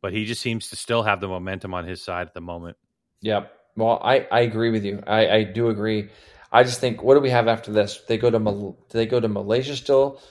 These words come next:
Speaker 2: Don't they go to Turkey, or do they not go to Turkey? Malaysia, Turkey, and Valencia, or Doha?
Speaker 1: No.
Speaker 2: I, I always forget what their schedule is
Speaker 1: They
Speaker 2: coming down
Speaker 1: go,
Speaker 2: the line.
Speaker 1: yeah. So they're going, after Phillip Island, they're going to Buriram.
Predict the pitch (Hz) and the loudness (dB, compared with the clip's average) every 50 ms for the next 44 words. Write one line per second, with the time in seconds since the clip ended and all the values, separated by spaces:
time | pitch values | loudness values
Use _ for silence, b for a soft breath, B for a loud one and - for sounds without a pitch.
0 | B B B 123 131 143 175 160 180 160 131 - - 127 131 - - 175 185 180 | B B B 2 4 4 6 6 6 4 4 2 0 0 0 0 -2 -8 -10 -10
1 | - _ - - 113 117 120 117 117 113 110 113 113 110 101 101 98 - - 95 | -12 _ -6 -4 -2 -2 0 0 0 0 0 -2 -2 -2 -4 -4 -4 -8 -10 -12
2 | 92 - 92 92 92 - - 107 110 117 131 139 131 143 131 - - 139 135 135 | -12 -12 -16 -18 -18 -12 -6 -2 2 4 4 4 2 -2 -4 0 2 0 2 2
3 | 147 131 113 110 110 107 117 127 123 - 160 160 170 175 - b b b b b | 0 0 0 0 2 0 0 0 -2 -2 -2 -2 -2 -4 -8 b b b b b
4 | b b 107 104 92 - 110 117 135 139 156 165 165 170 120 123 131 143 - - | b b -2 -2 0 4 6 6 6 6 4 2 2 2 4 4 4 2 2 -2
5 | _ _ _ _ _ _ _ _ _ - - 131 123 113 123 127 123 113 107 - | _ _ _ _ _ _ _ _ _ 4 6 6 8 8 8 8 8 6 4 0
6 | - 107 101 104 95 - - - 98 95 - - - 101 98 98 95 87 87 90 | -2 0 2 2 2 0 0 -4 -6 -6 -4 -2 -2 -2 -2 -2 -4 -6 -6 -6
7 | - - 117 113 107 127 120 120 123 - 85 87 87 87 82 78 104 98 92 85 | -6 -4 -4 -2 2 2 2 2 2 0 -2 -2 -2 -2 -2 0 0 0 0 -2
8 | - _ _ _ _ _ _ _ _ _ - - 131 123 131 120 127 135 135 131 | -6 _ _ _ _ _ _ _ _ _ -6 -2 2 2 4 6 6 6 6 4
9 | 123 117 131 131 143 143 - 156 139 - 156 143 139 127 - 131 123 123 117 113 | 2 2 2 2 2 2 0 -4 -4 -2 0 0 0 2 2 2 0 0 0 -2
10 | 104 110 104 95 82 - 110 107 107 101 95 92 90 87 87 90 104 117 | -4 -4 -6 -4 -4 -2 0 2 2 0 0 -2 -4 -6 -6 -8 -10 -12